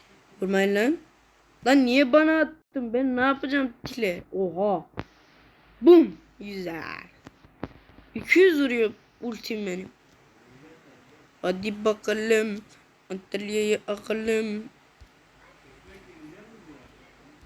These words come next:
Evet arkadaşlar gördüğünüz gibi o maçı kazandım. Ve şimdi deneyelim bu El Primo'nun bu şeyini arkadaşlar.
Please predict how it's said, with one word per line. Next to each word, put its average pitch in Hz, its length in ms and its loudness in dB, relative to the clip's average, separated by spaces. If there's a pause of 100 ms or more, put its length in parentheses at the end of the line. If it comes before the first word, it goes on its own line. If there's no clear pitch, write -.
(600)
Evet 262 240 4
arkadaşlar 214 480 -4
gördüğünüz 240 480 -2
gibi 233 220 -6
o 226 100 2
maçı 262 280 -2
kazandım. 208 520 -6 (1300)
Ve 277 220 2
şimdi 311 440 -2
deneyelim 277 580 2
bu 240 640 0
El 220 240 -8
Primo'nun 220 760 -4 (1200)
bu 214 600 -2
şeyini 202 400 -4
arkadaşlar. 190 720 -8